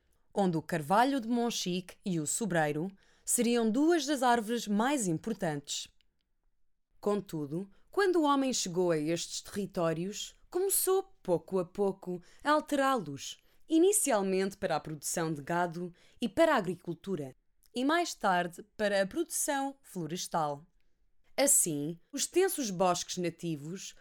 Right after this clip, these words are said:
foram com o tempo dando lugar a pastagens e a áreas agricultadas. Mais tarde,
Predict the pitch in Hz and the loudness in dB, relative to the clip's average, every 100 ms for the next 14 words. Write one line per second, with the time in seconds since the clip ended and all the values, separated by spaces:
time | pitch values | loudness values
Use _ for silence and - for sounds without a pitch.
0 | _ - - 381 415 359 359 330 - 269 | _ -16 -2 0 2 0 0 0 -2 -2
1 | 262 190 202 190 165 156 160 156 151 151 | -4 -2 0 0 -2 -2 0 0 -2 -6
2 | - - 139 139 151 170 190 - - - | -8 -6 -4 -4 -6 -8 -10 -16 -18 -2
3 | 254 302 294 311 311 302 294 277 247 269 | 2 4 4 2 0 0 -2 -4 -6 -8
4 | 233 240 190 147 135 - - _ _ _ | -6 -4 -4 -6 -10 -12 -14 _ _ _
5 | _ 190 208 214 - 170 151 139 160 | _ -4 0 0 -2 -2 -2 -4 -8